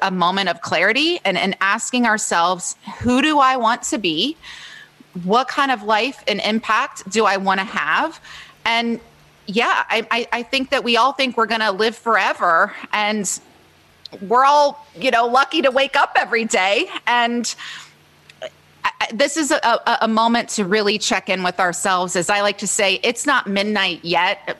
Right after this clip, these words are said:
but it's eleven forty-five, and we need to get it together and, and start making,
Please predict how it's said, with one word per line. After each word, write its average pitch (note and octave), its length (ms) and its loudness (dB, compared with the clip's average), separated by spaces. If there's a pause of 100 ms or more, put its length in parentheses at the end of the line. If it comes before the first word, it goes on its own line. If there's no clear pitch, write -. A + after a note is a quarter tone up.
but G3 220 -2 (200)
it's C4 220 -2
eleven G#3 500 0
forty-five, D#3+ 1000 -2 (260)
and E3+ 500 -2 (840)
we A#3 180 2
need C4+ 220 2
to F#3 100 -2
get F#3 160 0
it F3+ 120 -2
together D#3 640 -2 (220)
and, F3+ 220 -2
and F#3 140 -2
start F#3+ 280 -2
making, F3+ 540 -4